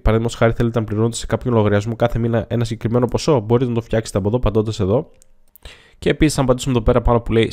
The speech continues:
Send, μπορούμε να δούμε που έχουμε στείλει χρήματα τελευταία και γενικά όλο το ιστορικό. Εδώ βλέπουμε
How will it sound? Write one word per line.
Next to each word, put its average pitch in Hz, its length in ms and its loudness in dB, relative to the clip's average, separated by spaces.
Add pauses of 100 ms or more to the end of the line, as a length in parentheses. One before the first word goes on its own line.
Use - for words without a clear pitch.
(100)
Send, 123 220 0 (120)
μπορούμε 117 380 -2
να 120 60 0
δούμε 127 280 -2 (440)
που 127 120 2
έχουμε 113 260 0
στείλει 113 240 -4
χρήματα 104 420 -2
τελευταία 113 560 -4 (380)
και - 120 -8
γενικά 98 320 -2
όλο 92 160 2
το - 100 -6
ιστορικό. 117 720 -4 (1300)
Εδώ 95 200 -4
βλέπουμε 127 640 -4